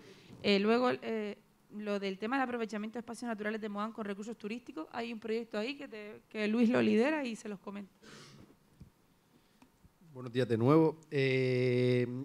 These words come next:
Speaker 2: en el dos mil diecisiete salieron unos fondos Interreg mac, ¿vale? Son unos fondos europeos,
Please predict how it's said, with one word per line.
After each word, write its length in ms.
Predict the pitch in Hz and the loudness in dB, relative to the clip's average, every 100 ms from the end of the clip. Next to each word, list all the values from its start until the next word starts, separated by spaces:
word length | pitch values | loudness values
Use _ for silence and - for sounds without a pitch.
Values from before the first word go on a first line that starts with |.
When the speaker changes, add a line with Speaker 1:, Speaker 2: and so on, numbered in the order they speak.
| - | 0
Speaker 2:
en 120 | 143 | 2
el 80 | 135 | 6
dos 140 | 139 | 6
mil 100 | 160 | 6
diecisiete 440 | 165 185 185 196 190 | 2 0 4 4 4
salieron 320 | 165 160 170 | 4 2 4
unos 160 | 170 - | 2 2
fondos 540 | 175 170 165 165 143 127 - _ _ _ _ _ _ - | 2 2 2 0 0 -8 -16 _ _ _ _ _ _ -6
Interreg 720 | 147 135 135 123 156 165 160 | -4 -2 -2 6 4 4 0
mac, 360 | 151 185 - - - | 4 4 2 -18 -4
¿vale? 240 | 147 196 | -2 -2
Son 140 | - | -2
unos 160 | 151 139 | 0 2
fondos 240 | 165 160 | 0 0
europeos, 480 | 151 143 131 190 160 | 2 2 2 0 0